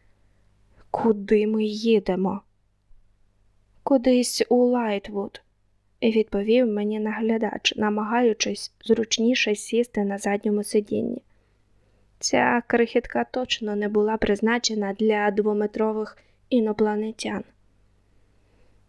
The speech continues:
"Нам потрібно розчинитися серед людей, а краще просто сховатись. Але це буде складно у будь-якому випадку".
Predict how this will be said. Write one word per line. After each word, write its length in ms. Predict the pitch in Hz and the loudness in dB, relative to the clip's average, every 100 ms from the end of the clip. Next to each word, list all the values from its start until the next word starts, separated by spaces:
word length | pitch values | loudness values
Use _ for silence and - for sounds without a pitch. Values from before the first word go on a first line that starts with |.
| - | -4
"Нам 360 | - 226 226 220 | 0 2 2 2
потрібно 640 | 233 226 240 247 226 226 | 2 2 2 2 0 -2
розчинитися 800 | 220 220 - 220 247 247 214 220 | -2 -4 -2 0 2 2 0 -2
серед 400 | 214 226 226 226 | -4 -2 -2 -2
людей, 540 | 233 233 220 196 190 - _ _ _ _ | 0 0 2 0 0 -6 _ _ _ _
а 220 | - 254 233 | 0 0 2
краще 560 | 247 247 269 - 220 | 2 4 2 -2 -4
просто 500 | 220 233 240 240 240 | -2 -2 -2 -2 -4
сховатись. 760 | - 254 247 214 - - 220 - _ _ _ _ _ | 0 0 2 2 0 -4 -8 -12 _ _ _ _ _
Але 400 | - 226 220 226 | -6 -2 2 2
це 180 | 220 233 | 2 2
буде 300 | 220 233 220 | 4 4 2
складно 600 | 220 - 240 233 208 190 - | -2 -4 -2 0 -2 -4 -4
у 80 | |
будь-якому 760 | 214 220 208 - 185 202 202 214 | -4 -2 -2 -2 -4 0 0 -2
випадку". 600 | 208 190 196 196 - | 0 0 0 -6 -8